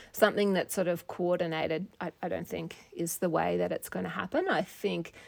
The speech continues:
the conversation we're having today and how some employers are already nailing this and leading this and, and the,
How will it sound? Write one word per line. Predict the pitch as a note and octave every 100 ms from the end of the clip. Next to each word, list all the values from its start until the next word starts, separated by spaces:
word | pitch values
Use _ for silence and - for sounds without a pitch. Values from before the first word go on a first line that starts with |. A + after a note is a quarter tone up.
| - -
the | G3+ F#3+ F3+ F3+
conversation | - G#3 F#3+ F3+ F#3+
we're | F#3 F3+
having | G3 F#3
today | F#3 G3 A#3 E4
and | D4 G3
how | F#3+ F3+
some | F3+ - F#3 F3+
employers | E3 - F3+ F3+
are | F#3
already | F#3 F3+ E3
nailing | F#3+ A#3 A3+ A3
this | G#3+ G#3+ -
and | F3+
leading | F3+ G3 G3+ G3
this | G3 F#3+ F#3+ -
and, | F3 E3+ -
and | E3+ F3
the, | F#3